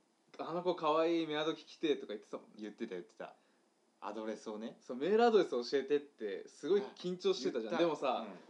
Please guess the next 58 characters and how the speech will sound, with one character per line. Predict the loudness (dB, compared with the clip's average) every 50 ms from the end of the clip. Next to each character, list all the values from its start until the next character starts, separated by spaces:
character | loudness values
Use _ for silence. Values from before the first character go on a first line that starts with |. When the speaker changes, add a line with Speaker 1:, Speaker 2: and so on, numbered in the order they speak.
| -20 -12
Speaker 1:
最 | -6 -4 -4 -4 -4 -6
近、 | -8 -6 -6 -6 -6 -2 0
「line | 2 2 2 2 0 -4 -4 -4
教 | -6 -6 -6 -6 -6
え | -6 -6
て」 | -4 -6 -6
っ | -6 -6 -10
て | -14 -14
結 | -10 -6 -8 -8 -8 -8
構 | -12 -10
さ、 | -8 -6 -6 -4 -2
Speaker 2:
そ |
う。 | 0
Speaker 1:
あ | 0
ん | 2 2
ま | 2 0
緊 | 2 2 2 2 4
張 | 2 2
し | 2 2
な | 2 2
い | 0
で | 0
言 | -2 -6
え | -6
な | -8
い？ | -10
Speaker 2:
そ | -12 -14
う。 | -16 _ -14
て | -12 -10
か、 | -8 -6 -6
line | -6 -6 -6 -8 -12
教 | -12 -8 -6 -4 -4
え | -4
て | -4 -6 -6
な | -8
ん | -10
だ | -16
よ。 | -20 _ _ _ _ _ _ _ _ _ _ _ _ _ _ _ _ _ _
Speaker 1:
そ | -2 0 0
う | 0 0
な | -2
の | -6
よ。 | -10 -14 -16 _ _ _ _ _ _ _ _ _ -18
Speaker 2:
そ | -18
う、 | -16
緊 | -12 -10 -10
張 | -8 -8 -8
し | -8 -8
な | -10 -10
い。 | -10 -12 -16 _ _ _ _ _ -2
Speaker 1:
「え、 | -2 0
じ | 0 0
ゃ | 0
あ、 | 0
line | 0 0 -2 -2 -4 -4
教 | -6
え | -6
て」 | -6